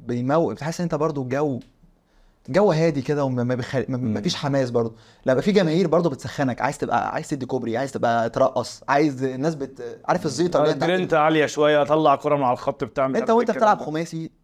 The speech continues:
Speaker 1: وعشرة بيتفرجوا عليه، غير وانت بتلعب خماسي محدش بيتفرج عليك، وانت في عشرة بتبقى عندك الحمية شوية.
Speaker 2: صح.
Speaker 1: فموضوع الجماهير دي بيخلي اللعيب، آه،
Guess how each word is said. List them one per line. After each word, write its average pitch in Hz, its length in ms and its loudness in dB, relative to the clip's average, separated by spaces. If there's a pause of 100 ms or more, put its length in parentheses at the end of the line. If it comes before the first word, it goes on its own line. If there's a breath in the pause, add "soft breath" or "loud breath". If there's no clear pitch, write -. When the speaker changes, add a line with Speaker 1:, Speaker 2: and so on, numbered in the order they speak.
(260)
Speaker 1:
وعشرة 139 540 0
بيتفرجوا 151 300 0
عليه، 156 200 2
غير 196 100 0
وانت 214 120 -4
بتلعب 214 160 2
خماسي 208 220 -4
محدش 196 140 -2
بيتفرج 196 180 -2
عليك، 165 340 0
وانت 190 260 -2
في 190 120 2
عشرة 208 320 2
بتبقى 135 440 -2
عندك 165 240 0
الحمية 147 340 -2
شوية. 117 300 -8 (120)
Speaker 2:
صح. - 220 -18 (100)
Speaker 1:
فموضوع 147 280 2
الجماهير 180 440 0
دي 180 220 0
بيخلي 139 580 0
اللعيب، 147 440 0 (920)
آه، 123 840 2